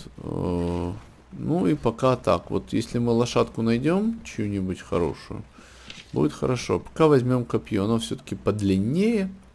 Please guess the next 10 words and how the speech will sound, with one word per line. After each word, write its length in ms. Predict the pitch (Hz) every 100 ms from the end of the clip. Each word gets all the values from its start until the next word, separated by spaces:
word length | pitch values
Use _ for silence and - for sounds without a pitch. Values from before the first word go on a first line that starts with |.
| - - - - - - - - - - - - -
Вот. 440 | 117 113 110 - 120 -
Речка. 600 | 107 165 190 - 180 165 - - - - - - _ - - - _ - - - - - - - - _ - - - - _
Че 180 | - 110
вы 140 | 92 -
стоите 500 | - - 127 190 190
или 140 | 123 117
вы 140 | 120
медленно 440 | 117 113 113 110 104
идете 300 | 101 78 -
просто? 440 | - - - -